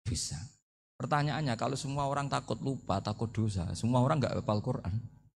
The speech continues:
karena potongan-potongan lupa. Cara berpikir tidak seperti itu. Kalau berpikir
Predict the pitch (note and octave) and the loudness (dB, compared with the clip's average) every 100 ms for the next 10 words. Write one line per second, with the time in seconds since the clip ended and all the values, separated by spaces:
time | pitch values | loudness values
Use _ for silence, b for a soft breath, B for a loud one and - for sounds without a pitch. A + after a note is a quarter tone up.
0 | _ _ - A#2 B2 B2 A#2+ A#2+ B2 A#2+ | _ _ -2 2 2 2 2 4 4 4
1 | A#2 A2+ A#2+ B2 - F2 F#2+ - - - | 4 6 6 6 2 2 0 -2 -12 -20
2 | _ _ _ _ _ _ _ _ _ _ | _ _ _ _ _ _ _ _ _ _
3 | _ _ _ D3 E3+ E3 D3 D3+ G3 D3 | _ _ _ 2 2 2 2 2 4 4
4 | C3 C#3+ - D3 D3 A2+ B2 C#3 C3 C3+ | 4 2 2 0 0 0 2 2 0 -2
5 | - B2+ A#2+ | 0 0 4